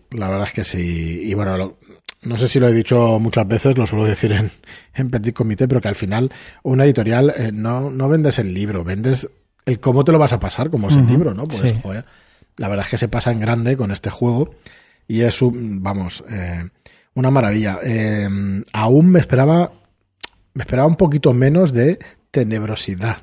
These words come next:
Speaker 1: De,
Speaker 2: Ujú.
Speaker 1: la verdad es que
Speaker 2: Sí.
Speaker 1: me pareció, ostras, bastante oscuro y,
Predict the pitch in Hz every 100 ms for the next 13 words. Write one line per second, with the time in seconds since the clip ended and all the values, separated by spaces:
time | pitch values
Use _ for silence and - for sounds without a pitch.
0 | - 104 113 101 95 95 95 151 - 170
1 | - 104 101 107 - - 139 139 113 107
2 | - 123 147 156 131 110 104 - 143 95
3 | 92 - 110 110 143 - 113 139 180 190
4 | 170 107 98 98